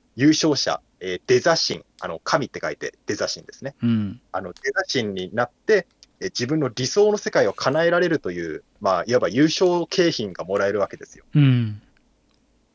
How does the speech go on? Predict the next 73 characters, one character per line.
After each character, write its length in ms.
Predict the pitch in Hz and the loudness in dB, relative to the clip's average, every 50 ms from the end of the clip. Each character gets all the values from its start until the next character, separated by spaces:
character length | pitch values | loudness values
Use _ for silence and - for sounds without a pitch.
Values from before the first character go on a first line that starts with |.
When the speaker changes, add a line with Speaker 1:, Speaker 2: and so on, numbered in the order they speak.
| _ - | _ -4
Speaker 1:
そ 80 | 220 | -4
し 60 | 214 - | -2 0
て、 100 | 247 226 | 2 2
あ 60 | 208 | 2
の、 80 | 196 | 2
そ 100 | 185 - | 0 -2
の 80 | 196 170 | -4 -2
デ 120 | - - | -2 -2
ザ 120 | 139 175 180 | 0 0 0
イ 60 | 180 | 0
ア 60 | 180 | 0
グ 80 | 165 175 | 0 0
ラ 100 | 180 175 | 0 0
ン 60 | 170 | -2
プ 100 | - 139 | -2 0
リ 100 | 143 156 | 2 2
は 100 | 156 139 | 2 2
過 160 | - - 175 | 2 0 0
去 120 | - 117 95 | 0 0 0
何 200 | 107 143 196 214 | 2 2 2 0
回 200 | - - 247 240 | 0 -2 0 0
も 100 | 160 120 | 0 -2
繰 160 | - - - | -4 -4 -4
り 100 | 113 107 | -4 -2
返 200 | - 123 - 143 | -2 -2 -2 -2
さ 140 | - - 120 | -2 -2 -4
れ 80 | 113 | -4
て 120 | - - 85 | -4 -8 -10
い 80 | 80 | -10
て、 300 | - - - 123 98 - _ _ _ - | -8 -4 -2 -2 -2 -4 _ _ _ 2
Speaker 2:
う 60 | 139 | 2
ん。 300 | 139 135 123 117 110 104 | 4 4 4 2 0 -2
Speaker 1:
で、 80 | 104 110 | -2 -4
主 180 | - - 175 165 | -2 -2 -2 0
人 180 | 185 214 214 - _ | 0 0 -2 -2 _
公 140 | - 117 107 | -6 -4 -2
の 220 | 95 92 85 - - | -2 -4 -4 -6 -4
仮 180 | - 151 139 | 0 0 2
面 100 | 143 143 | 2 4
ラ 100 | 143 143 | 4 4
イ 60 | 135 120 | 4 4
ダ 180 | 117 98 92 | 2 2 0
ー 40 | - | 0
ギ 140 | - 131 127 | -2 -4 -4
ー 60 | 113 | -4
ツ、 220 | - - 90 80 - _ _ - | -4 -6 -10 -10 -12 _ _ -8
え 200 | 92 92 87 - - | -6 -6 -4 -4 -4
ー、 60 | 127 | -6
浮 180 | 123 - - 160 | -4 -2 0 2
世 160 | 156 156 - | 2 2 4
エ 140 | 156 190 202 | 4 4 4
ー 40 | 185 | 4
ス 160 | - - 151 | 2 0 0
は、 160 | 170 185 170 - _ _ _ _ | 0 0 0 -2 _ _ _ _
そ 100 | - - | -4 -2
の 160 | 139 127 117 101 | 0 0 0 0
歴 240 | 92 - - - | 0 0 0 0
代 160 | 156 156 151 156 | 2 0 0 0
の 100 | 151 135 | 0 0
デ 140 | - 135 | 0 2
ザ 140 | 127 151 160 | 2 2 2
イ 80 | 165 160 | 2 2
ア 60 | 156 | 2
グ 100 | - 160 | 2 0
ラ 80 | 160 165 | 0 0
ン 60 | 156 | 0
プ 100 | - 113 | -4 -4
リ 100 | 107 113 | -4 -2
の 120 | 117 90 | -2 -2
連 200 | 87 110 135 165 | 0 0 0 0
続 320 | 190 185 196 - 202 190 180 | 0 -4 -4 -2 -2 -2 0
優 140 | 170 180 | 0 0
勝 240 | 180 170 - - 185 | 0 0 2 2 2